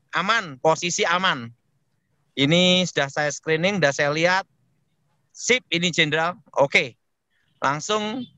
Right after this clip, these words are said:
"Kalau gitu kita tidak ragu untuk, eh, ke Presiden maupun ke Ibu Negara," gitu. Nah,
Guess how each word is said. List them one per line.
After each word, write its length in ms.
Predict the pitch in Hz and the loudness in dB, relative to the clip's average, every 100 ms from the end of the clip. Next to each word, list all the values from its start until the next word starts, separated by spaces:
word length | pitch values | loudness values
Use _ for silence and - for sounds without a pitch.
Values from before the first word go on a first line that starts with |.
| _ _ _ _ | _ _ _ _
"Kalau 240 | 160 170 | 0 0
gitu 240 | 156 151 202 | -2 -4 -2
kita 240 | 180 190 | 0 0
tidak 300 | 180 151 147 | 0 -4 -2
ragu 300 | 151 151 175 196 | -2 -4 -4 -2
untuk, 460 | 165 165 185 180 _ _ _ _ _ - | -4 -2 -4 -4 _ _ _ _ _ -6
eh, 320 | - 147 147 | 2 4 4
ke 100 | 147 | 2
Presiden 540 | - 147 139 147 165 175 | 0 -2 -4 -2 -2 -2
maupun 340 | 160 143 165 | -6 -6 -4
ke 160 | 151 160 151 | 0 0 0
Ibu 420 | 139 143 143 - | 0 0 0 -2
Negara," 460 | 143 143 135 131 107 | -2 0 0 -2 -6
gitu. 520 | 110 104 - 104 110 - - - - _ _ _ _ - - - - | -12 -12 -6 -6 -6 -12 -16 -20 -20 _ _ _ _ -20 -20 -12 0
Nah, 460 | 131 131 123 123 | 2 4 2 0